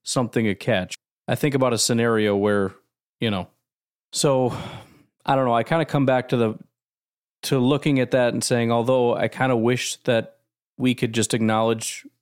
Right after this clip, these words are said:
what it seemed to be, which is a catch, I think I end up just sitting here saying, "You just gotta hold on, man." You know what I mean? You, you just, you gotta hold on harder <laughs> so that it doesn't come out when you hit the ground.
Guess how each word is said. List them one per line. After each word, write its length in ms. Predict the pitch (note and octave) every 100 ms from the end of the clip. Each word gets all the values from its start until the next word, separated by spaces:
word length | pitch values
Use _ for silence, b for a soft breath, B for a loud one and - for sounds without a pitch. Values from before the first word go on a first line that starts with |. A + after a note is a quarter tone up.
| _
what 240 | A2+ A2+ A2
it 120 | - _
seemed 440 | - - C3 B2+ A2
to 80 |
be, 280 | G2+ A2+ B2+
which 180 | A#2+ G#2
is 100 | F#2+
a 60 | F#2
catch, 480 | B2+ D3+ - - _ b b _ _ _ _ -
I 160 | A2+
think 220 | A2 D#3
I 80 | C#3
end 180 | B2+ A#2+
up 140 | A#2
just 180 | A#2 A2+
sitting 160 | C3 A2
here 100 | A2+
saying, 280 | - A#2+ A#2+
"You 80 |
just 180 | C3 A#2
gotta 160 | B2 G#2
hold 220 | G#2+ G2
on, 240 | F#2+ F#2
man." 200 | F2+ F#2 G2 _ _ _ -
You 80 | A2+
know 60 |
what 60 | A2
I 40 |
mean? 240 | A2 A2 G#2+
You, 120 | A2+
you 140 | G#2 A2
just, 220 | A2+ -
you 140 | A#2+
gotta 160 | A2 G#2+
hold 220 | A2+ A2
on 140 | G#2
harder 380 | G#2 G#2 G2 F#2 - _
<laughs> 140 | _
so 280 | - - F3
that 200 | C#3 A2+
it 80 | A2
doesn't 260 | A#2 A2
come 180 | G#2+ A2
out 120 | G#2+
when 80 | G#2+
you 80 | G#2
hit 140 | G#2+
the 60 | G2
ground. 380 | G2+ G2+ F#2+